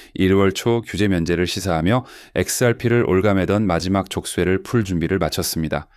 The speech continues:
전문가들이 입을 모아 "엑스알피를 위한 완벽한 타이밍이다. 모든 것이 바뀐다."라고 외치는 이유가 바로 여기에 있습니다.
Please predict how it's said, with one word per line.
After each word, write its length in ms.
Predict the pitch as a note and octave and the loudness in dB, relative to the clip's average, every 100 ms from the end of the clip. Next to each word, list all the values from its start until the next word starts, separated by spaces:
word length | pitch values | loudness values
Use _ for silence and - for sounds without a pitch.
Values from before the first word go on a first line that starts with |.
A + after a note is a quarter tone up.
| - - - | -20 -20 -20
전문가들이 640 | - F#2+ G#2 A2 A2 A2+ G2+ | -4 2 2 4 2 2 2
입을 200 | G2+ F#2+ | 2 2
모아 360 | F2 F#2 G#2+ | 2 2 2
"엑스알피를 600 | F2 - - G2+ - G2 F2+ | 0 -2 -2 -2 0 0 0
위한 240 | F#2+ G#2 | 0 0
완벽한 480 | E2 F2 F#2+ - F#2+ | 0 0 0 0 -2
타이밍이다. 600 | G#2+ G2+ E2+ D2+ D#2 D2+ _ - - | 0 0 0 0 -2 -4 _ -20 -12
모든 320 | - F#2 G#2 G#2 | 0 2 2 2
것이 200 | F#2+ - | 0 -2
바뀐다."라고 800 | F2+ - G2 F#2+ F2+ E2+ G#2 - | -4 -2 0 2 0 0 0 0
외치는 440 | E2+ - G#2 F#2+ | -2 -2 -2 0
이유가 400 | E2 D#2 F#2 G#2+ | 0 0 -2 -2
바로 220 | - F#2 | -2 2
여기에 260 | F2 E2+ E2+ | 2 2 0
있습니다. 480 | D#2 - D#2 D2+ | -2 -4 -4 -4